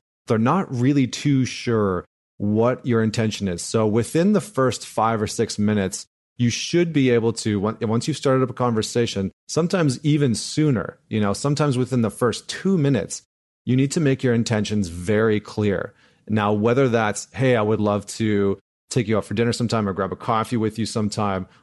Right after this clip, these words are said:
or if you're just wanting to invite them out to a social gathering that you have, or if you just wanted to come over and say, "Hi," make your intentions very, very clear. You could even tell them,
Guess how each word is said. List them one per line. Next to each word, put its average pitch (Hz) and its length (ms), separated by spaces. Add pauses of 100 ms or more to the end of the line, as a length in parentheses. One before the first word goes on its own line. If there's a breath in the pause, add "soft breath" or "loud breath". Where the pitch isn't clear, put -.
(120 soft breath)
or 147 420
if 127 200
you're 117 200
just 123 360
wanting 113 240
to 117 120
invite 107 360
them 107 160
out 104 220
to 104 140
a 95 80
social 165 360
gathering 123 420
that 113 160
you 110 160
have, 101 340 (320)
or 143 220
if 131 180
you 131 80
just 147 240
wanted 135 160
to 113 60
come 123 180
over 113 180
and 101 120
say, 107 200
"Hi," 98 440 (240 soft breath)
make 127 280
your 143 140
intentions 107 680 (160)
very, 110 420
very 98 260
clear. 98 340
You 196 100
could 233 180
even 156 300
tell 180 440
them, 107 360